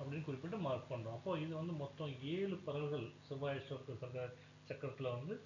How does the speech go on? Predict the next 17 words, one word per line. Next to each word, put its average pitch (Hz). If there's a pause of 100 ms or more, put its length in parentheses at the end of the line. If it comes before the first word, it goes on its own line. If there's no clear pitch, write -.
செவ்வாய் 143
வந்து 131 (120)
பரல் 127
வாங்கியிருக்கு. 117 (520)
இது 208
அஷ்டவர்க்க 202
கணிதத்துல 156
இவ்வாறு 139
நம்ம 127
கணிதம் 131
செஞ்சு 135
அட்டவணையை 147
ப்ரிப்பேர் 131
பண்ணி 135
கீழே 135
நாம 120
கொடுத்துருக்குறோம். 113